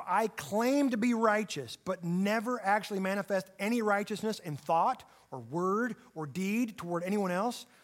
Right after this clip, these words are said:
then perhaps I have only ever really professed, but never actually possessed. It'd be a really good time for all of us to ask ourselves that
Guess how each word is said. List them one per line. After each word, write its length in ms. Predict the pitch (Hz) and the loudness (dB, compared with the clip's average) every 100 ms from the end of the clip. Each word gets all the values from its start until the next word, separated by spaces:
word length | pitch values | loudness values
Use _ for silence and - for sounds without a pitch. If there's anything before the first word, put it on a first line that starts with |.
| _ _ | _ _
then 100 | 185 | -4
perhaps 420 | 160 156 214 - | -2 2 2 2
I 80 | 190 | -2
have 140 | 165 160 | -2 -2
only 340 | 208 226 220 | 0 2 0
ever 220 | 185 190 | 0 0
really 260 | 180 185 180 | -2 -2 -4
professed, 760 | - 143 - 180 247 - - - - _ | -6 -10 -2 0 0 -2 -10 -18 -20 _
but 80 | 175 | -8
never 280 | 165 185 202 | -2 0 0
actually 600 | 185 185 - 185 180 180 - _ _ _ | -2 -2 -2 -2 0 -2 -6 _ _ _
possessed. 680 | 160 147 147 117 - - - _ _ _ _ _ _ _ _ _ - - | -8 -2 -4 -4 -10 -12 -18 _ _ _ _ _ _ _ _ _ -20 -14
It'd 100 | 139 | -6
be 80 | |
a 40 | 156 | -2
really 180 | 185 185 | 0 -2
good 100 | - | 0
time 300 | 175 180 160 | 0 0 -2
for 100 | 165 | 0
all 240 | 190 247 226 | 4 6 4
of 80 | |
us 300 | 147 120 - - - - _ | 0 -8 -16 -20 -20 -20 _
to 120 | - | -2
ask 260 | 170 180 - | -2 0 -2
ourselves 440 | 190 - 180 180 185 | -4 0 0 0 0
that 260 | 180 180 | 0 -2